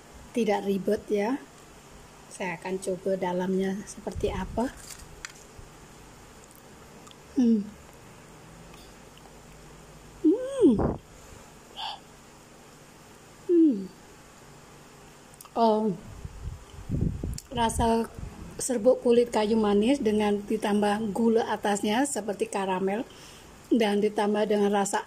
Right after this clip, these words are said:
apple, dan cake-nya ini dalamnya ini sangat lembut, tapi kulitnya di luar ini, eh, garing ya atau crispy.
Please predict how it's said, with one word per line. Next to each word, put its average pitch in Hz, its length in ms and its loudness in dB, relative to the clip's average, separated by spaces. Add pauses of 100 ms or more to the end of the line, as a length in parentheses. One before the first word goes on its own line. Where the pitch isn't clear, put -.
apple, 233 440 2 (840)
dan 233 480 4 (1000)
cake-nya 247 480 2
ini 240 240 6
dalamnya 226 440 0
ini 240 120 2
sangat 214 320 0
lembut, 214 360 4 (320)
tapi 254 320 0
kulitnya 247 760 4
di 220 240 2
luar 220 320 4
ini, 233 240 2 (760)
eh, 233 160 2
garing 220 560 2
ya 202 240 4
atau 226 160 2
crispy. 226 520 0